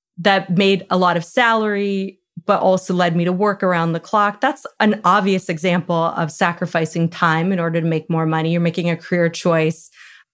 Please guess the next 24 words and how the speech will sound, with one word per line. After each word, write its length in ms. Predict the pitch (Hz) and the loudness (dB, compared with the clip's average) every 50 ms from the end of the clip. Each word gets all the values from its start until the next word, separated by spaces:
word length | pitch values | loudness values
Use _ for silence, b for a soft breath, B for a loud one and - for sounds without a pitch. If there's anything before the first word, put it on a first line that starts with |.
| _ - | _ 2
I 200 | 185 208 220 202 | 2 4 2 2
personally 440 | 214 - 277 285 277 - 220 202 | 0 0 0 0 0 0 -2 -2
was 180 | 185 185 180 - | -2 -2 -4 -4
faced 280 | - 185 175 175 - - | -2 -2 -2 -2 -4 -6
with 80 | 170 | -4
the 80 | 156 175 | -4 -2
decision 640 | 165 170 165 - 185 165 156 160 170 170 170 160 - | -2 -2 -2 -2 -2 0 0 0 0 2 0 -2 -2
to 380 | - 180 170 165 165 165 165 B B B B | -2 -2 -2 -2 -2 -2 -4 B B B B
work 180 | 185 190 180 190 | 0 0 2 2
a 60 | 190 | 2
government 480 | 160 180 175 160 180 185 180 175 170 - | 2 2 0 2 0 0 0 0 0 0
job 600 | - 175 170 165 165 165 165 165 165 160 160 - b b b b | 0 0 0 2 2 2 0 0 -2 -4 -8 -12 b b b b
on 120 | b 185 190 | b 2 2
the 60 | 185 | 4
west 240 | 175 180 175 - - | 2 2 0 0 -2
coast 240 | 190 170 160 - 185 | -2 -2 -2 -2 -6
of 100 | 170 - | -6 -4
Canada, 460 | - 262 262 247 233 208 214 202 196 | 0 0 2 2 2 2 2 2 2
make 260 | 190 175 165 165 - | 0 0 -2 -2 -2
less 280 | 170 165 165 160 - - | -4 -4 -4 -4 -2 0
money, 340 | 202 196 196 196 185 185 | 0 2 2 2 0 0
have 220 | 180 175 170 151 151 | 0 0 -2 -2 -2
more 200 | 160 156 160 165 | -4 -4 -4 -2
leisure, 540 | 170 214 220 214 185 208 202 196 190 - | 0 0 0 0 0 0 0 0 -2 -4